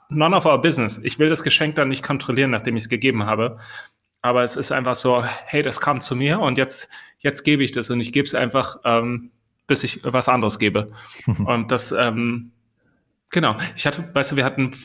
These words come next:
Speaker 1: als wir auf die Tour gestartet sind, ich hatte in der Vergangenheit ein Buch geschrieben mit einem Social Entrepreneur in Pakistan und da geht's um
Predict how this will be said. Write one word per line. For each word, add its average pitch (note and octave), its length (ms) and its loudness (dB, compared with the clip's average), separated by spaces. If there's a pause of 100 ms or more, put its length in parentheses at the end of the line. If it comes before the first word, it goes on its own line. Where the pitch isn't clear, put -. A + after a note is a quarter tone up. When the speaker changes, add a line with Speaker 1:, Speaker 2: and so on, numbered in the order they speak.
(280)
Speaker 1:
als - 160 0
wir C3+ 60 2
auf - 80 0
die C3+ 140 0
Tour F3+ 420 2
gestartet - 480 0
sind, C#3+ 220 0
ich - 100 -2
hatte A#2 460 2
in B2 100 -2
der A#2 80 0
Vergangenheit A#2+ 500 0
ein A#2 140 2
Buch E3 200 2
geschrieben A#2 400 2
mit A2+ 100 0
einem A2+ 260 0 (100)
Social - 440 2
Entrepreneur B2+ 440 -2
in B2+ 120 -2
Pakistan A#2+ 560 0
und G#2+ 100 -2
da A2 60 0
geht's A#2 260 0
um A2+ 240 2